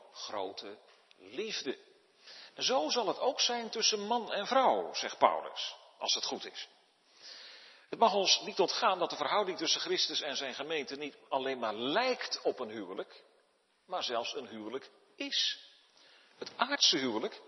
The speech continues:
is daar dus alleen maar van afgeleid. Wij mogen dus zeggen dat het huwelijk tussen Christus en zijn gemeente de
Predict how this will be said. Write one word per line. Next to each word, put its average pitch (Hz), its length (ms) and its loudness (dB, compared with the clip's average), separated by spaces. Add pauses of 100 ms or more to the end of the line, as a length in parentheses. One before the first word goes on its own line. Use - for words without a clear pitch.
(320)
is - 200 -2
daar 190 200 -2
dus 165 220 -4
alleen 139 360 -6
maar 120 240 -8
van 139 340 -6 (220)
afgeleid. 170 840 0 (880)
Wij 135 100 2
mogen 202 260 6
dus 180 140 4
zeggen 240 220 0
dat 185 140 0
het 156 120 -4
huwelijk 226 360 0
tussen 160 240 6
Christus 196 440 0
en 160 180 -2
zijn 139 180 0
gemeente 165 540 0 (360)
de 107 180 -2